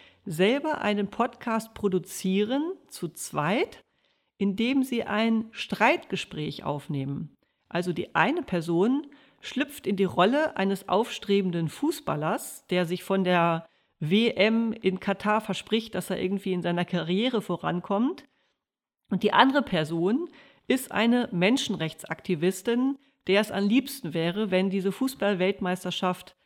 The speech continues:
abgesagt wird. Und dieses Streitgespräch nehmen die Jugendlichen in diesem Fall oder dieser Sport,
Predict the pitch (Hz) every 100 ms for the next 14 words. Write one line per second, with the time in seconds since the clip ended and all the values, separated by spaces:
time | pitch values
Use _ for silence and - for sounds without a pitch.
0 | _ _ - 170 - 160 143 - - 156
1 | - - - _ _ _ _ - 175 165
2 | 247 277 320 339 - - _ - - 170
3 | 254 - - 262 247 277 285 - _ _
4 | - 180 220 226 208 185 180 180 - _
5 | _ _ _ _ _ _ _ - 190 247
6 | 220 196 190 165 170 185 175 - 165 156
7 | 156 - - _ _ _ 170 165 143 170
8 | 151 156 151 151 165 - - 170 190 202
9 | -